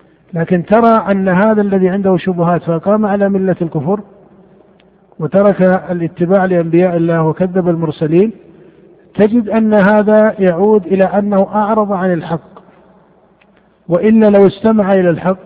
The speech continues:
وقرأ ما قال الله في ك-، في كلامه وما أوحى الله إلى رسله عليهم الصلاة والسلام، لو أنه نظر ذلك لسقطت شبهاته ضرورة.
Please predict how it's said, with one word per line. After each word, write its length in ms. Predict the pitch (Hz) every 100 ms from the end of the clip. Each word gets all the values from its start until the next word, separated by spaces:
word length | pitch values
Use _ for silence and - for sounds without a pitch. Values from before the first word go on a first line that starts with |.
| - - - - _ _ -
وقرأ 600 | 170 165 202 214 196 196
ما 140 | 185
قال 260 | 180 190 185
الله 300 | 185 170 165
في 140 | 170
ك-، 240 | 170 175 -
في 140 | 165
كلامه 580 | 156 156 151 151 156 202 - - _ - - _
وما 200 | 175 185
أوحى 280 | 202 185 139
الله 400 | 180 180 170 180
إلى 160 | 170 165
رسله 360 | 175 175 170
عليهم 340 | 151 175 170 165
الصلاة 380 | 143 170 165 151
والسلام، 560 | 156 139 151 143 180 220 - - _ _ _ -
لو 220 | 185 220
أنه 320 | 220 214 202
نظر 340 | 202 190 185 180
ذلك 560 | 185 180 175 202 233 - - - - - - -
لسقطت 580 | 175 180 - 226 208 190
شبهاته 760 | 165 185 165 165 202 196 190 190
ضرورة. 560 | 165 156 143 127 143